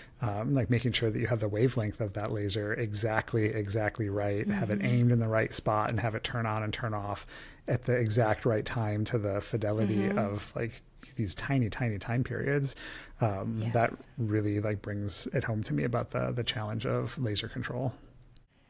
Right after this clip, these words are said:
Speaker 2: Yeah, so same here, and I'm glad you mentioned that because I also feel ha-, after having, you know, spent time with this material for,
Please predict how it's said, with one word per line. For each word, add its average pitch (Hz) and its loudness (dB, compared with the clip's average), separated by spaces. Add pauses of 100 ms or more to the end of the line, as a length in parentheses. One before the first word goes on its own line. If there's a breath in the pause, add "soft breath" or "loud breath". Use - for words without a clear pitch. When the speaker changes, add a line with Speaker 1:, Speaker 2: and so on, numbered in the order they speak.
(140)
Speaker 2:
Yeah, 185 4
so 214 6
same 233 6
here, 220 6
and 180 2
I'm 196 4
glad 196 4
you 220 4
mentioned 180 2
that 175 0
because 180 -2
I 190 4
also 208 4
feel 170 0
ha-, 180 -6 (100)
after 190 2
having, 180 -2
you 180 -4
know, 170 -2
spent 190 -2
time 185 2
with 185 0
this 185 0
material 180 2
for, 175 -2